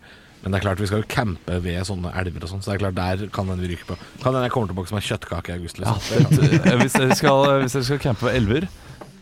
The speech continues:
Speaker 1: Ja,
Speaker 2: så
Speaker 1: eller
Speaker 2: tror jeg det blir
Speaker 1: bekk-, bekker
Speaker 2: late.
Speaker 1: og sånn, da,
Speaker 2: Ja.
Speaker 1: blir ikke det? Sånn, man må jo ha vann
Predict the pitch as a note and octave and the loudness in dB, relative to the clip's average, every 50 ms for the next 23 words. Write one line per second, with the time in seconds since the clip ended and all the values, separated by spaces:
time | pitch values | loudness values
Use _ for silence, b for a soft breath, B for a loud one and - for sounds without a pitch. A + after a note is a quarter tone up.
0 | - - A#2+ C#3+ D#3 E3 E3 - - C3 C3 A#2+ A#2 A#2+ A#2 B2 A#2+ A#2 G#2+ A2+ | -12 -4 0 2 2 2 2 2 4 4 4 6 6 6 6 6 6 6 6 6
1 | A#2 A2+ G#2+ A#2+ G#2+ G#2 A#2 C3+ D3 D#3 D#3 G2+ G2+ G2+ - C#3+ D3 D#3 D#3 D3 | 6 4 4 2 0 -2 -2 -2 -2 0 2 4 4 4 2 2 0 -2 -2 -2
2 | C#3 C3+ B2+ A#2+ B2+ B2 A#2+ A#2 A#2 A#2 A2+ A2 A2+ A#2 B2 B2+ B2 A#2 B2+ C3+ | -4 -4 -4 -4 -4 -6 -6 -6 -6 -8 -8 -8 -4 -2 -2 0 0 0 2 2
3 | B2+ C3 A#2+ A#2 A2 B2+ D#3+ F#3+ | 2 2 2 0 -2 -2 -4 -6